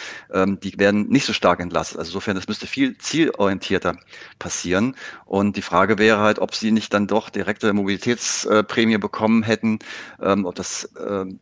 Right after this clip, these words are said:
grad für diejenigen, die es, die, die es halt eher brauchen, ähm, und dass man ihnen auch, ja, Möglichkeit, andere Möglichkeiten noch bietet,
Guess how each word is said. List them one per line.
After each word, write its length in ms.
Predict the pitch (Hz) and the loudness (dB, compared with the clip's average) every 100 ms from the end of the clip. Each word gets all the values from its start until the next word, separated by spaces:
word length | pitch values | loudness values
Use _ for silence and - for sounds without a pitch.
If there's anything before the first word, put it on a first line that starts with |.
| - | -6
grad 180 | 98 - | -6 -4
für 80 | |
diejenigen, 480 | 98 110 107 113 104 | -2 -2 0 0 0
die 140 | 101 98 | -2 -4
es, 200 | 92 - _ _ _ - | -6 -14 _ _ _ -14
die, 140 | 98 _ | -14 _
die 40 | 92 | -10
es 120 | 92 | -6
halt 140 | 90 120 | -2 4
eher 160 | 120 | 4
brauchen, 500 | - 78 85 110 131 - - - - - | 4 4 2 2 -4 -6 -16 -16 -18 -2
ähm, 420 | 101 104 104 101 - _ - | 4 6 4 0 -6 _ -4
und 280 | 104 101 | -4 -2
dass 120 | 101 - | -2 0
man 140 | 101 | -2
ihnen 240 | 104 113 | 4 4
auch, 240 | 98 98 - - - | 4 0 -2 -16 -6
ja, 180 | 101 76 - _ _ _ _ - | -4 -4 -8 _ _ _ _ -2
Möglichkeit, 580 | 107 101 - - 95 - | -2 0 -4 -4 -2 0
andere 220 | 139 113 | 2 2
Möglichkeiten 460 | 98 101 - 95 98 | 2 -2 -2 -2 -2
noch 120 | 90 | -6
bietet, 400 | - 95 107 | -4 -2 -2